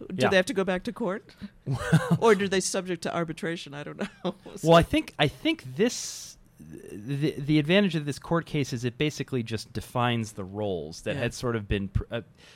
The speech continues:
Speaker 3: kind of loosely pre-assigned and, and, and sort of worked around in previous years. And it, it
Speaker 2: 'Cause
Speaker 3: sounds
Speaker 2: this
Speaker 3: like from the city's perspective, they're no longer a blank check.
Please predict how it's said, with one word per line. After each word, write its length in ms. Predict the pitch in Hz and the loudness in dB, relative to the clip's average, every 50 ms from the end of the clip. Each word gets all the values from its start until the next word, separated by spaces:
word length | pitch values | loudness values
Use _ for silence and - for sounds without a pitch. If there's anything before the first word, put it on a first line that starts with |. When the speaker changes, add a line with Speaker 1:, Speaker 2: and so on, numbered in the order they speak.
| - _ - | -20 _ -16
Speaker 3:
kind 280 | - - 170 175 170 | -6 -4 -2 0 0
of 120 | 139 120 110 | -2 -2 -4
loosely 680 | 107 110 123 131 127 - - - 123 120 117 110 104 | -2 0 0 0 0 0 -2 -2 0 0 2 2 0
pre-assigned 840 | 107 - - 131 120 113 104 - - - 117 110 107 104 101 101 98 | -2 -6 -8 -8 -6 -6 -6 -8 -6 -6 -4 -2 -2 -2 -4 -4 -6
and, 120 | 95 95 92 - | -6 -8 -8 -8
and, 200 | 92 98 95 98 | -6 -6 -6 -6
and 200 | - 95 104 98 | -6 -8 -8 -8
sort 220 | - - 117 104 95 | -8 -6 -6 -4 -4
of 80 | 92 | -4
worked 340 | 90 95 104 107 104 - - | -6 -4 -4 -4 -4 -4 -6
around 580 | 95 90 92 95 104 101 92 85 82 80 85 - - - - - | -6 -4 -2 0 0 2 0 0 -2 -4 -8 -12 -14 -20 -12 -8
in 140 | 98 98 95 | -6 -6 -6
previous 560 | - - 117 110 95 95 95 92 85 - - | -4 -4 -4 -4 -2 -4 -4 -6 -6 -6 -4
years. 440 | 127 131 123 107 95 90 87 - - - - - - - - - | -2 0 0 2 0 -2 -4 -8 -12 -18 -20 -20 -20 -20 -16 -6
And 200 | - 131 135 135 | -2 0 2 2
it, 200 | 135 135 139 - _ _ _ - - - - - - - - - | 2 2 0 -2 _ _ _ -20 -20 -20 -20 -20 -20 -20 -12 -6
it 80 | 135 | 0
Speaker 2:
'Cause 160 | 185 226 - - | 0 0 2 6
Speaker 3:
sounds 300 | 226 208 196 202 196 - | 8 8 8 8 8 6
Speaker 2:
this 40 | |
Speaker 3:
like 140 | 208 185 160 | 4 4 4
from 200 | - - 160 147 | 4 2 2 2
the 60 | 143 | 2
city's 380 | 135 - - 208 214 214 208 - | 0 0 0 0 2 0 0 -2
perspective, 540 | - - 185 - - 208 208 - 226 196 160 | -4 -8 -6 -2 -2 -2 0 0 -2 -4 -2
they're 140 | 160 156 143 | -2 -2 0
no 180 | 147 151 151 | 0 0 0
longer 400 | 147 151 151 156 156 151 147 131 | 2 2 0 0 0 0 -2 -2
a 40 | 117 | -2
blank 340 | 104 107 113 113 117 - - | -2 -2 -2 -2 -2 -4 -8
check. 420 | - - - 107 135 - - - | -12 -8 -6 -6 -6 -8 -10 -18